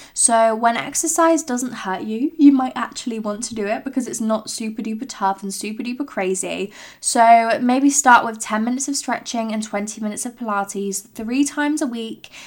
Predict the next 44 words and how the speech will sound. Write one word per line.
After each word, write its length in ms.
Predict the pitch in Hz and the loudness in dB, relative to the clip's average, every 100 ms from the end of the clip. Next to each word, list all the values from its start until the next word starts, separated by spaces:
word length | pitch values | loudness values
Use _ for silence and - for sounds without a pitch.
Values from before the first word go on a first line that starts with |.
| - - | -16 -4
and 120 | 247 | 2
then 200 | 254 254 | 4 4
maybe 240 | 247 240 240 | 4 2 2
work 320 | 233 226 240 | 4 4 0
your 100 | 226 | -2
way 160 | 214 | 0
up 160 | 202 - | 0 -2
to 120 | - | -6
five 280 | 214 208 208 | -4 -2 -4
times 300 | - 202 202 | -4 -8 -6
a 60 | 196 | -6
week 280 | 202 202 - | -6 -8 -10
once 400 | 196 196 - 262 | -8 -6 -8 -8
you 100 | 247 | -8
have 360 | - 202 196 | -8 -6 -6
your 220 | 214 208 | -6 -8
routine 720 | 196 208 208 - 185 185 - 190 | -8 -10 -10 -8 -8 -8 -10 -6
down. 500 | 185 175 - 220 214 - - - - | -4 -4 -6 -10 -12 -14 -20 -10 2
This 240 | 285 285 - | 2 2 0
also, 540 | 247 240 - 240 233 | -2 -2 0 2 4
along 320 | - 214 196 208 | 2 0 0 -2
with 140 | 220 | -4
your 100 | 233 | -4
daily 320 | 220 208 233 | -4 -2 -2
steps, 500 | 240 - 196 247 - | -2 2 2 0 -6
will 100 | 226 | -8
be 180 | 220 214 | -4 -6
a 40 | |
dreamy 720 | 202 208 196 190 196 196 196 - | -6 -8 -6 -6 -4 -4 -6 -8
combination 880 | - 185 185 175 175 180 190 180 - | -10 -10 -8 -8 -8 -10 -10 -12 -14
for 180 | - 180 | -12 -10
your 120 | 175 | -6
mental 380 | 220 277 294 269 | -2 0 0 -2
health, 460 | 247 247 247 - | 0 0 0 -6
for 60 | 226 | -8
your 140 | 202 | -8
body, 380 | 196 214 202 196 | -6 -6 -4 -6
and 200 | 196 190 | -8 -10
for 80 | 190 | -8
your 400 | 190 185 180 - | -6 -6 -6 -8
health 420 | - 196 196 - | -6 -6 -6 -10
just 300 | 190 180 - | -12 -12 -12
in 160 | 196 196 | -10 -8
general. 540 | 180 160 156 - - | -6 -8 -8 -12 -12